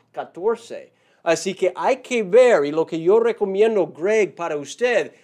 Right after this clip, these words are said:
es que fíjese bien en los papeles de la aplicación para su permiso de trabajo. Si fue sometido bajo la categoría A diecinueve,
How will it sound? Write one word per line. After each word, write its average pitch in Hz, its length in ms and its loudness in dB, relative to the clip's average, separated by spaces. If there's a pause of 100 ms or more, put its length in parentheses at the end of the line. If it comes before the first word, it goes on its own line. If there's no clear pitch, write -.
es 160 140 -10
que 156 160 -10
fíjese 262 480 -10
bien 185 680 2 (280)
en 180 180 4
los 180 180 0
papeles 175 1000 -2 (240)
de 170 80 0
la 170 160 2
aplicación 208 720 -2
para 202 160 0
su 185 220 -8
permiso 185 380 -2
de 180 60 -2
trabajo. 180 680 -2 (140)
Si 180 200 -8
fue 226 260 2
sometido 220 600 -2
bajo 202 360 -4
la 170 160 -4
categoría 190 800 -4 (120)
A 185 520 -2
diecinueve, 170 1300 -2